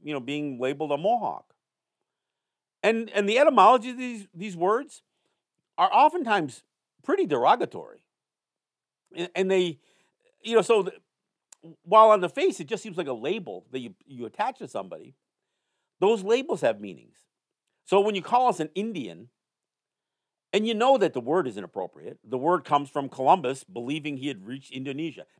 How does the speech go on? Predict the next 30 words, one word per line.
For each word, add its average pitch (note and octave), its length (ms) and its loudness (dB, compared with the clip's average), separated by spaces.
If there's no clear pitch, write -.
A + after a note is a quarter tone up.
Not, C3+ 240 -10
no, D#3+ 300 -4
he C#3 160 -8
didn't G3 200 -14
believe D#3+ 220 -6
he B2+ 80 -10
reached B2+ 260 -14
India, F2+ 480 -16
and G2+ 80 -14
I A2 60 -12
know C3 120 -8
everybody A2+ 300 -8
says F2 280 -20
it D#2 100 -20
that D#2 160 -16
way, D#2 180 -20
but, D#2+ 180 -20
but D#3 100 4
he, F#3 160 -2
he E3 200 -8
believed C#3+ 480 -8
that A3+ 100 2
he C3+ 100 -4
reached C3 440 -12
what C3+ 200 -4
was D3+ 120 -4
considered C#3 500 -6
the, B2+ 380 -12
the, A#2+ 460 -8
uh, A2+ 320 2